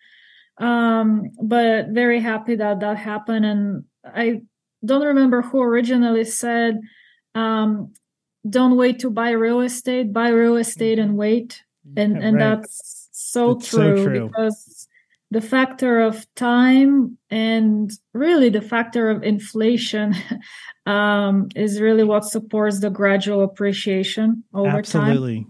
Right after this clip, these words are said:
Speaker 2: Yeah.
Speaker 1: Um,
Speaker 2: I, now, I know you've continued to build your portfolio since that initial property. How long did it take you until you bought your second property?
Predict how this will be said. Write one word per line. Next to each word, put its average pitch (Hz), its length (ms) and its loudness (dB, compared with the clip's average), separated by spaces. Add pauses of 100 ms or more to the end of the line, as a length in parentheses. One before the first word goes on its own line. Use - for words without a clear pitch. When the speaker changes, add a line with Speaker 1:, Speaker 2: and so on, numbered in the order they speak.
(120)
Speaker 2:
Yeah. 147 500 -2
Speaker 1:
Um, 185 180 -8 (520)
Speaker 2:
I, 214 120 4
now, 208 220 6
I 196 160 4
know 233 160 6
you've 226 240 4
continued 180 580 4
to 165 120 2
build 156 340 2
your 147 160 2
portfolio 143 960 0
since 151 360 -2
that 147 160 0
initial 139 400 0
property. 151 720 -4 (280)
How - 280 -4
long 247 360 2
did 175 160 4
it 156 160 -2
take 156 340 -4
you 135 300 -2
until 127 340 -4
you 131 140 -2
bought 123 260 -2
your 123 140 -2
second 123 420 -6
property? - 580 -12